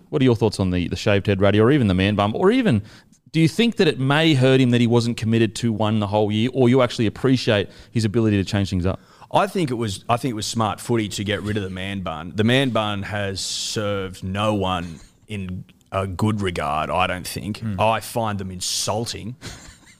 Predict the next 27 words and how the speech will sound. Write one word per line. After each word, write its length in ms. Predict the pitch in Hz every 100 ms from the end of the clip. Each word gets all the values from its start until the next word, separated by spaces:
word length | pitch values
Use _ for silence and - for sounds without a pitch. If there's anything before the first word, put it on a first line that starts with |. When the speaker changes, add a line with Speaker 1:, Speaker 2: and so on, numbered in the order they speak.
| _ 127
Speaker 2:
absolutely 720 | 139 - 135 107 107 95 87
insulting, 720 | 85 - 101 120 104 98 98
and 200 | 110 110
so 200 | - 156
do 80 | 151
the 100 | 131
punter 280 | - 139 131
and 100 | 113
the 60 |
dribbler. 500 | 90 95 165 104 87 -
I 100 | -
mean, 180 | 113 113
there 60 | 113
was 100 | 101
a 40 |
video 260 | 110 156 123
that 120 | 101
did 100 | 101
the 80 | 104
rounds 240 | 104 107 98
on 60 |
the 80 | 98
internet 320 | 131 - 92
where 100 | 98
someone 280 | 101 123 110
ran 160 | 110 107
around 340 | 107 107 104